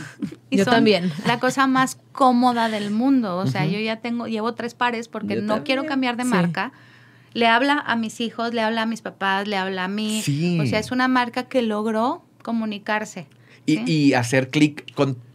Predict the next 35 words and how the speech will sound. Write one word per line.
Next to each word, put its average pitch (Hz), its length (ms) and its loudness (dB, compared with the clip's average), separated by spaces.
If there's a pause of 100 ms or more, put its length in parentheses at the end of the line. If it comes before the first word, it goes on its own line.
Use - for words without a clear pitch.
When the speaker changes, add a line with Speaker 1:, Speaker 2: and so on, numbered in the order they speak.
Speaker 2:
Con 175 180 -10
Speaker 3:
con - 0 -
Speaker 2:
todo. 139 360 4
Speaker 3:
un 135 120 6
abuelo 160 420 6
a 143 140 4
con 113 160 2
un 117 160 2
chavito. 131 500 4
Speaker 1:
Sí, 269 60 -4
sí, 240 200 -12
sí. 240 140 -10
Y 214 140 -4
lo 180 100 -4
insulta 208 520 -6 (180)
Speaker 3:
Sí. - 240 -4
Speaker 1:
de 98 60 2
entrada. 202 480 0 (280)
Sí, 233 240 -4
o 190 180 -6
sea, 180 180 -8
no 196 200 -6
es 202 200 -8
una 247 240 -2
marca, 233 920 -4 (440)
eh, 190 300 -8
tan 196 120 2
Speaker 2:
Pero 214 120 8
yo 208 120 6
Speaker 1:
am- 220 40 6
Speaker 2:
la 226 80 8
siento 247 280 4
muy 247 260 6
orgánica. 214 580 4
Speaker 1:
Sí. 135 340 -12